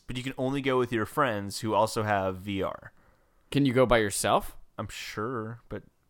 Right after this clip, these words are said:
Speaker 1: I mean, that's, it's
Speaker 2: That's like being able to explore virtual areas of the world.
Speaker 1: Oh, no, no, no, no, no, no. You're mis-, you're misunderstanding it.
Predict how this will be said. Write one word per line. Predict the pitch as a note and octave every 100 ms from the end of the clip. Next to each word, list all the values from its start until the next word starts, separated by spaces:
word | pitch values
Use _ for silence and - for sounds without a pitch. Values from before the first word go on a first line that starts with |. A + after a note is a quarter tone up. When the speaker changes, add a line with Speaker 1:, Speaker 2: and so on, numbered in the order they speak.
| -
Speaker 1:
I |
mean, | G#2+ G#2
that's, | G#2 -
it's |
Speaker 2:
That's | D#3 D#3 - - - _ -
like | D#3 D3+ - C3+
being | B2+ D3
able | E3 D3+
to |
explore | B2+ - C3+ C3+
virtual | A#2 B2 B2 A#2
areas | G2+ A#2 A#2 G#2+
of | G#2
the | G#2
world. | G2+ A2 G#2+
Speaker 1:
Oh, | D3
no, | D3 D3
no, | D3
no, | C#3+
no, | C#3 C3
no, | B2+
no. | A#2+ G2
You're | F2 B2+
mis-, | A#2 A2 - -
you're | A2 G#2+ G#2+
misunderstanding | A2+ A2 A#2 G2+ G#2+ G2
it. | F2+